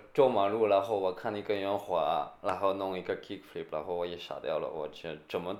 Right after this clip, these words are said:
跳？他跳，然后把这个滑板弄转起来，知道吗？然后就也成功了，我真的蛮飞的感觉，知道吗？就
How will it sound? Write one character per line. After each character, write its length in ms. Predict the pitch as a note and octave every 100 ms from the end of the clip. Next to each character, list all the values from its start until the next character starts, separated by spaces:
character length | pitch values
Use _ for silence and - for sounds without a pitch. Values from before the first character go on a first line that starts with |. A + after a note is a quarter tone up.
| -
跳？ 260 | - A#2 G#2
他 140 | - D3 -
跳， 360 | - F#3+ B2+
然 220 | G#2+ G#2+ A#2
后 180 | C3+ A#2+
把 120 | - G#2
这 140 | -
个 140 | C#3
滑 160 | C3+ G#2+
板 240 | A2+ G#2+
弄 320 | A2+ B2+ A#2+ A2+ - - -
转 260 | B2 G#2+
起 180 | G#2 -
来， 180 | F2+ G2+
知 120 | A#2
道 140 | B2 A2
吗？ 220 | F#2+ F2+
然 160 | F2
后 160 | G2+ G#2+
就 420 | - A#2 G2+ F#2 - - -
也 140 | F#2+
成 280 | F2+ - G2
功 260 | B2+ A#2+ F#2+
了， 280 | E2+ D#2+ -
我 140 | - E2+
真 240 | - A#2+
的 300 | B2+ F#2+ F2+ - - _
蛮 280 | G2+ F2+ E2+ -
飞 160 | A2 C3
的 80 | C#3
感 280 | - C#3+
觉， 200 | C#3 B2
知 140 | A#2 A2
道 180 | G2+ G#2
吗？ 200 | G2 F#2+
就 180 | A2+